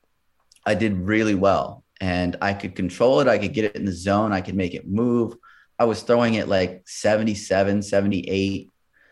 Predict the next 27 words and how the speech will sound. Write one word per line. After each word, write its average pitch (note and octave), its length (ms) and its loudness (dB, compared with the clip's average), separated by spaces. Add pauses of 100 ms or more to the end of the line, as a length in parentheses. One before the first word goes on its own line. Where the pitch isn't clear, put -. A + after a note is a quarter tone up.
(520)
And G2+ 160 2
then G2+ 100 4
I G2+ 80 4
would F#2+ 120 0
drop F#2+ 340 -2
it F#2+ 80 -4
down F#2+ 240 0
to, F#2 100 0
like, E2+ 220 0
seventy. G2+ 460 2
Then F#2 180 -4
I'd E2+ 140 -2
drop F2 240 0
it F2+ 100 -6
down F2 220 0
to E2 60 -4
sixty-five. F2 920 -2 (460)
I G2+ 120 2
was, G#2 400 -2 (640)
I A2 120 0
had A#2+ 260 0
conversations G#2+ 800 -2
with F#2 240 -4
Phil G2+ 180 2
Niekro A#2 480 2
about A2+ 300 2
it. A2+ 300 0